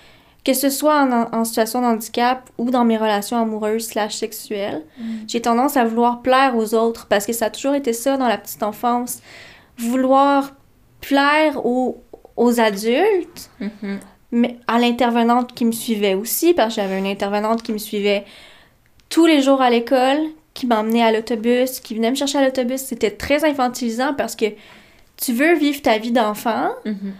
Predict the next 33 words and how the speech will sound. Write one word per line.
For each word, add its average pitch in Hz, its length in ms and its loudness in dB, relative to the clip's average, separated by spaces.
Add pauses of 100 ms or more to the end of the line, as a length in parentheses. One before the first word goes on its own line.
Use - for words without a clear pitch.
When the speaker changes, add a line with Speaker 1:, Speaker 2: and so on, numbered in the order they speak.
(200)
Speaker 1:
ta 220 160 2
vie 240 500 -2
de 202 440 0
jeune, 233 560 0 (400)
mais 294 340 4
t'as 269 120 0
quelqu'un 254 320 0
à 285 40 0
côté 285 340 -2
qui 277 120 -12
doit 226 180 4
tenir 247 360 -2
tes 233 120 0
cahiers 233 420 -2
tout 226 140 -12
le 208 80 -8
temps, 285 500 0 (480)
euh, 202 640 -2 (220)
qui - 180 -12
te 254 80 0
dit 214 340 -2
quand 269 180 2
manger, 262 680 2
qui - 80 -16
vient 214 140 -6
te 233 60 -4
chercher, - 200 -8
tu - 120 -20
sais, 277 100 -8
comme, 220 280 0
Speaker 2:
Oh. 277 160 -4 (380)
Speaker 1:
c'est, 240 640 2
euh, 208 560 -2